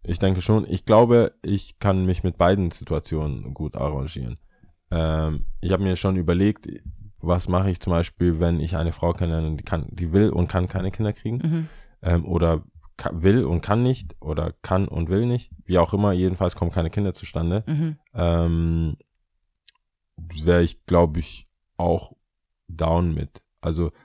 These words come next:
Speaker 1: dann würde ich jeden Tag aufstehen und sagen, „Ja, muss schon echt cool sein heute mal wieder.“ <laughs> Immer so,
Speaker 2: Krass.
Speaker 1: immer so
Speaker 2: Druck.
Speaker 1: psychischen Druck.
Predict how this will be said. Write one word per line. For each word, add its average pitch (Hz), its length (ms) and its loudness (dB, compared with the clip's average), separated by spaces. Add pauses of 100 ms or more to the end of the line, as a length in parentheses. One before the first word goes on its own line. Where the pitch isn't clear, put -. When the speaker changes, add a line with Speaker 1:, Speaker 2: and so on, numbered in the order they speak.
Speaker 1:
dann 90 160 2
würde 95 100 6
ich 87 100 -2
jeden 98 360 0
Tag 95 180 2
aufstehen 92 320 2
und 82 60 0
sagen, 85 580 -2
„Ja, 120 320 0 (1700)
muss 101 160 -4
schon 107 220 -4
echt - 280 -8
cool 127 100 4
sein 85 220 -2
heute 87 240 -4
mal 76 200 -4
wieder.“ 76 280 -4
<laughs> - 840 -2
Immer 147 180 12
so, 113 220 8
Speaker 2:
Krass. - 20 0 (120)
Speaker 1:
immer 127 160 10
so 107 80 8
Speaker 2:
Druck. 104 160 6
Speaker 1:
psychischen 113 320 8
Druck. 113 180 4